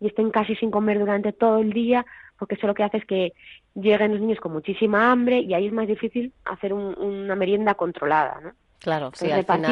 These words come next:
Speaker 1: bien
Speaker 2: final,
Speaker 1: las comidas.
Speaker 2: eh, es lo que decíamos, ¿no? Al final se, le, se van luego solo a lo que les gusta y, y no a lo que
Speaker 1: Claro.
Speaker 2: deben de, de comer. Es evidente, nos pasa a nosotros, a nosotros como adultos también. Eh, ese típico
Speaker 1: Claro.
Speaker 2: día que, que no has podido hacer las comidas a su hora, llegas a casa,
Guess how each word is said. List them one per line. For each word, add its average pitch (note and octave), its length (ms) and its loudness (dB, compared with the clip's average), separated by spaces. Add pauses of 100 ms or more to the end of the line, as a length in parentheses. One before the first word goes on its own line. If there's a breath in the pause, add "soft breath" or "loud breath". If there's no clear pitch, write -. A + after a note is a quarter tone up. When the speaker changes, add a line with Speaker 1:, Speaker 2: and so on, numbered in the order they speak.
Speaker 1:
bien E3+ 100 4
Speaker 2:
final, E3+ 180 0
Speaker 1:
las D3+ 80 -6
comidas. C#3+ 380 -4
Speaker 2:
eh, F3+ 160 -6
es F#3 100 -4
lo F#3 80 -2
que F#3+ 100 -2
decíamos, E3+ 540 -2
¿no? F#3+ 80 -2
Al F3+ 100 0
final F#3 260 -2
se, F#3+ 260 -4
le, F#3 180 0
se F#3+ 200 -4
van G3 240 4
luego G3+ 240 4
solo A3 260 8
a G#3+ 60 10
lo G3+ 180 6
que G#3 160 0
les F#3+ 240 0
gusta A3 580 4
y, G#3+ 220 -4
y G#3 60 0
no G#3 160 4
a G#3+ 80 8
lo G#3 140 6
que - 100 -4
Speaker 1:
Claro. G#3 160 6
Speaker 2:
deben G3+ 240 6
de, F#3 240 4
de F#3 200 -2
comer. - 360 4
Es F3+ 140 -2
evidente, F3+ 280 -2
nos G3 140 -2
pasa G3+ 220 2
a - 20 4
nosotros, E3+ 400 -2
a - 20 -4
nosotros D#3+ 320 -4
como C3+ 220 -2
adultos E3+ 360 -2
también. D#3+ 440 0 (260 loud breath)
Eh, F3 200 0
ese F#3 180 -4
típico E3 200 -2
Speaker 1:
Claro. F#3+ 140 6
Speaker 2:
día G3 240 4
que, F#3 240 2 (240 loud breath)
que G3 140 2
no G3 100 6
has G3 100 0
podido F#3 640 4
hacer F#3 260 0
las F3+ 200 0
comidas F3+ 380 0
a F3+ 40 0
su - 140 -4
hora, F#3+ 160 4
llegas F#3 360 2
a F#3+ 100 0
casa, G#3+ 340 2